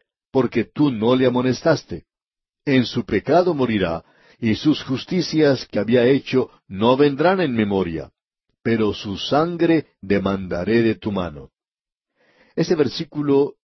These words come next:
es uno que ha sido utilizado muchas veces para demostrar que uno puede caer de la gracia, algo que, digamos de paso, no es enseñado en la palabra de Dios.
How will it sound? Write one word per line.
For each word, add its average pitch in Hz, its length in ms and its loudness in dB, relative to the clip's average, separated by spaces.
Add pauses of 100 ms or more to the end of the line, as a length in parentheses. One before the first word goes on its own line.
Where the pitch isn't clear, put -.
(160)
es - 160 -2
uno 165 160 -4
que 147 100 0
ha 127 40 2
sido 143 220 -2
utilizado 120 500 0
muchas 123 560 0
veces 92 480 -2 (440)
para 127 160 2
demostrar 151 540 2
que 123 140 0
uno 147 240 2
puede 170 400 2
caer 131 400 4
de 131 80 0
la 117 140 2
gracia, 123 520 -2 (460)
algo 123 340 -2
que, 104 120 -2
digamos 107 320 -2
de 95 80 -4
paso, 110 420 -2 (240)
no 113 380 2
es 139 240 0
enseñado 101 680 -2
en 90 60 -4
la 90 140 -6
palabra 98 400 -4
de 107 140 -4
Dios. 139 420 -2